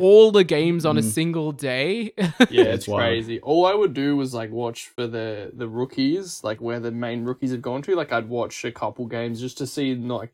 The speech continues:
Speaker 3: not how good they are, but, like, how
Speaker 1: You,
Speaker 3: they fit
Speaker 1: you,
Speaker 3: with
Speaker 1: you
Speaker 3: the team.
Speaker 1: definitely watched Lonzo Ball in his second preseason game, didn't you?
Speaker 3: Man, me and Kaz watched
Speaker 1: <laughs>
Speaker 3: Nickeil Alexander-Walker this year. We were, we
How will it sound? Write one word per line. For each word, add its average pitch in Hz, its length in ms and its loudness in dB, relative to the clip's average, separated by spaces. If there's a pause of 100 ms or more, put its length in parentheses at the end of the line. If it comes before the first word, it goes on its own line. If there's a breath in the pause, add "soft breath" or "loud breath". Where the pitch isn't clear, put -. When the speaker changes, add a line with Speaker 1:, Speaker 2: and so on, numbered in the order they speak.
Speaker 3:
not 123 220 -6
how 135 140 0
good 120 220 -6
they 117 160 -6
are, 107 160 -8
but, 107 220 -12 (220)
like, 101 140 -12
how 165 160 0
Speaker 1:
You, 220 40 2
Speaker 3:
they 190 140 -2
fit - 100 -14
Speaker 1:
you, 190 300 2
Speaker 3:
with 170 80 0
Speaker 1:
you 190 120 2
Speaker 3:
the 151 60 -6
team. 175 160 4
Speaker 1:
definitely 156 300 0
watched 147 300 2
Lonzo 139 420 -2
Ball 127 260 -2
in 123 80 -4
his 123 140 -6
second 123 400 -6
preseason 117 540 -8
game, 104 260 -12
didn't 113 280 -12
you? 110 80 -8
Speaker 3:
Man, 160 220 -2
me 156 180 2
and 196 80 2
Kaz 180 300 10
watched - 220 8
Speaker 1:
<laughs> - 0 -
Speaker 3:
Nickeil 294 440 8
Alexander-Walker 143 880 2
this 147 320 0
year. 110 140 -2
We 131 160 -2
were, 147 60 0
we 135 180 0